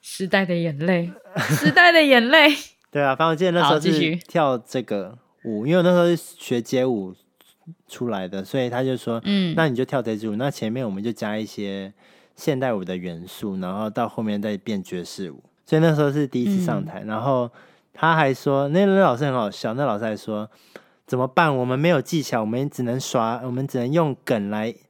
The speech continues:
Speaker 2: 获取胜利，你知道？”所以他就直接，因为我以前小时候是游泳队的，所以我对穿泳裤不会很排斥，
Speaker 1: 很自然，
Speaker 2: 很自然，
Speaker 1: 自在。
Speaker 2: 对，很自在，
Speaker 1: 嗯。
Speaker 2: 所以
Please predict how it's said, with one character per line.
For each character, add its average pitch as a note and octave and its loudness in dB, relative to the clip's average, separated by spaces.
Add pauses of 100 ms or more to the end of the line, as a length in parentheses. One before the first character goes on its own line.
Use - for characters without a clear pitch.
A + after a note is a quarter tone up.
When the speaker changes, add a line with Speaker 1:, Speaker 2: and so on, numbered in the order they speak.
(640)
Speaker 2:
获 - 0
取 A#2 -4
胜 B2+ -4
利， B2+ -2
你 G#2 -4
知 G#2+ -6
道？” A2 -4
所 D#3+ -2
以 - 0
他 D3+ 0
就 E3 0
直 - -12
接， C#3+ 0 (280)
因 G3 2
为 A3 4
我 G3+ 6
以 - 2
前 C#3 -4
小 A#2+ 0
时 B2+ -6
候 D3 2
是 E3+ 0
游 C#3 0
泳 G2 -4
队 A2 -2
的， G2 -4
所 D3+ -4
以 - 0
我 B2+ -2
对 C#3 -2
穿 B2 -6 (760)
泳 A#2 -2
裤 A2+ -2 (1000)
不 B2+ -2
会 D3+ 2
很 A2+ -2
排 G2+ -6
斥， - -2
Speaker 1:
很 E3 2
自 G#3 2
然， D3+ 2
Speaker 2:
很 C#3 -4
自 C#3 2
然， A2+ 0
Speaker 1:
自 E3+ 2
在。 D#3+ 2
Speaker 2:
对， - -6
很 G#2 -8
自 - -18
在， E3+ 0
Speaker 1:
嗯。 D3 0
Speaker 2:
所 D3 -8
以 B2+ -6